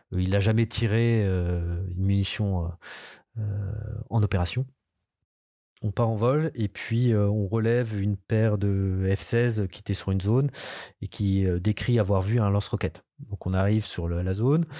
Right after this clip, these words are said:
Euh, moi je repère, euh, la même chose qu'eux, euh, ce qui me paraît être un lance-roquette.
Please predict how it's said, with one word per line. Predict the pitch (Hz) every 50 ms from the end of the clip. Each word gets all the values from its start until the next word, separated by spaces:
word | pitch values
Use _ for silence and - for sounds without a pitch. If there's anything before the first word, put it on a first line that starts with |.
| - - - 123 110 - - _ -
Euh, | 101 101
moi | 104 107 110
je | 101 101
repère, | 101 92 - 110 117 120 101 95
euh, | 92 90 87 87 87 87
la | 90 92
même | 95 95 95 92 92
chose | - - 107 98 -
qu'eux, | - 123
euh, | 135 156 170 165 156 120 98 95 95 92
ce | 92 -
qui | - 104
me | 98
paraît | - - 95 95 95
être | - - 92
un | 90 87
lance-roquette. | 90 90 - - 92 87 - 113 147 - -